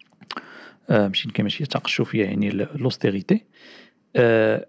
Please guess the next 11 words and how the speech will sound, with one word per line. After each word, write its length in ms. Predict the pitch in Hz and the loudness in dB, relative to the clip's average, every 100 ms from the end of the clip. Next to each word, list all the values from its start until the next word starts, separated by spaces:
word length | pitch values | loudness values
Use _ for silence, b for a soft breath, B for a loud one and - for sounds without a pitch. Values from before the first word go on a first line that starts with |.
| - | -2
عندها 640 | 117 131 113 127 120 - _ _ - | 2 2 2 2 2 0 _ _ -2
جوج 260 | 127 185 131 | 4 4 4
ديال 100 | 131 | 2
الأذرع، 560 | 143 120 107 92 - - _ _ _ _ _ - 180 - _ _ _ _ _ _ _ _ b b _ | 2 2 2 -2 -8 -20 _ _ _ _ _ -12 -12 -12 _ _ _ _ _ _ _ _ b b _
الذراع 560 | - - - 123 117 104 | -4 -4 0 2 2 0
الضريبي 640 | 101 113 110 110 135 214 233 | -2 0 2 2 2 0 0
والذراع 560 | 156 110 107 147 185 | -4 -2 0 2 2
ديال 200 | 135 131 | 0 -2
السياسة 380 | 139 - 139 - | -4 -2 -4 0
النقدية. 520 | 127 98 - 135 123 - _ _ _ _ _ _ _ B B B B B B - | -2 -2 -4 -10 -12 -20 _ _ _ _ _ _ _ B B B B B B 2
آم، 800 | 131 123 113 110 107 101 101 | 4 6 4 2 0 0 -2